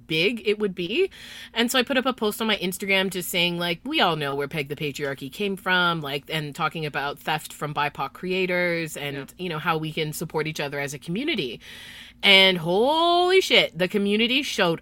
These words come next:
Speaker 1: up for me in waves, just
Speaker 2: <laughs>
Speaker 1: waves of support
Speaker 2: We love
Speaker 1: and
Speaker 2: to see
Speaker 1: waves
Speaker 2: it.
Speaker 1: of love. Right? And yeah, and you're right about media. I mean, all of the media that you would expect to cover kind of,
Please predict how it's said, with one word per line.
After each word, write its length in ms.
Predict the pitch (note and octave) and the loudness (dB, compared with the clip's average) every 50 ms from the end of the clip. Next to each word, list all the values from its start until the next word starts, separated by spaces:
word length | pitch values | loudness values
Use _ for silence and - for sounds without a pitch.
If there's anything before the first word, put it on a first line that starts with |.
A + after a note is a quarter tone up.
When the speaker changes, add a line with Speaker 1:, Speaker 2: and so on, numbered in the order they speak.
| - | 0
Speaker 1:
up 240 | - D#3+ E3+ G3 G#3+ | 2 4 4 4 2
for 300 | - - - G3 E3+ D3+ | -2 -6 -4 -2 -2 -2
me 440 | C#3+ C#3+ C#3+ D3 D3+ D#3+ F3 G#3 C4 | -2 -4 -4 -4 0 0 2 2 0
in 300 | C4+ - D3+ D#3+ D3 C#3 - - - | 0 -2 -2 -4 -4 -6 -8 -12 -14
waves, 1040 | B2+ B2+ C3+ C3 C#3 C#3+ D3+ D#3+ F3 G3+ G3+ F#3+ E3 C#3 C#3 C3+ - - - - F#3+ | -10 -8 -6 -6 -6 -4 0 4 6 6 6 6 6 2 -2 -6 -8 -10 -10 -10 -8
just 260 | F3 D#3 F#3+ F3+ - - | -6 -4 -4 -4 -6 -8
Speaker 2:
<laughs> 20 | |
Speaker 1:
waves 600 | D3 C#3 C#3+ C#3+ D3+ D#3+ E3 G3 A3 C4 A#3 G#3+ | -12 -12 -8 -6 -4 0 2 4 4 2 2 0
of 120 | G#3+ G3 - | -4 -4 -4
support 720 | - F#3 E3+ - F3+ D#3+ D#3 D3 C#3+ C#3 C#3 C3+ C3 C3 | -4 -6 -6 -4 -2 -2 0 0 0 0 0 -2 -2 -2
Speaker 2:
We 80 | A3 A3 | 0 0
love 160 | D#3+ C#3+ D3 | 0 0 -2
Speaker 1:
and 60 | D3 C#3+ | -2 -6
Speaker 2:
to 80 | G3+ D#3 | -4 -2
see 40 | |
Speaker 1:
waves 260 | E3+ F3 G3 A#3+ - - | 0 0 0 0 -2 -4
Speaker 2:
it. 100 | - _ _ - | -10 _ _ -18
Speaker 1:
of 80 | - - | -10 -4
love. 460 | E3 D3+ C#3+ C#3+ C#3 C3+ C3+ C3+ C3 - - - - - - - - | -2 0 2 2 0 -2 -4 -6 -10 -12 -18 -20 -18 -18 -18 -12 -6
Right? 520 | D#3+ E3 F#3+ F#3+ G#3+ B3 D#4 G4 G#4 A4 - - | -2 2 2 4 4 4 4 4 2 2 0 0
And 320 | G3+ G#3 G#3+ A3 G#3+ G3+ - | 0 0 2 0 0 -2 0
yeah, 180 | F#3+ A#3+ B3 A#3 | 2 4 4 4
and 100 | G#3+ G#3 | 4 2
you're 80 | G3+ | 0
right 220 | F#3+ F#3+ F#3 F#3+ G#3+ | 2 2 2 2 2
about 240 | A3 A3 G#3+ F3 | 2 0 0 0
media. 320 | F#3 F#3 F#3+ G#3+ A#3+ A3+ F#3 | 0 0 0 2 2 2 2
I 40 | F3 | 2
mean, 200 | E3+ E3 D#3+ - - D3+ D#3+ - | 0 -2 -4 -6 -8 -8 -4 0
all 180 | F3+ G3+ A#3 C4+ | 0 0 0 0
of 120 | D4 C4 | -2 -2
the 60 | B3 B3 | -2 0
media 720 | A#3 G3 F#3+ F3+ F#3 F3+ F3+ F3+ F3 F3 F3 E3+ E3+ - | 0 0 -2 -2 0 0 2 2 2 2 0 0 -2 -4
that 360 | E3 D#3+ D#3 D#3 D3+ D3+ - E3+ | -2 -2 0 0 0 0 -2 -4
you 140 | E3+ F3 | -4 -4
would 100 | E3+ E3 | -4 -4
expect 400 | E3 D#3 - - - D#3+ D#3 - - | -4 -6 -6 -4 -4 -4 -4 -4 -8
to 80 | F3+ | -8
cover 300 | D#3+ - E3+ D3+ D#3 D3+ | -4 -4 -4 -2 -2 -4
kind 300 | D3 - - D#3+ D#3 D3+ | -4 -4 -4 -4 -4 -2
of, 260 | D#3+ D#3 D3+ D3+ C#3+ | -2 -2 -2 -2 -4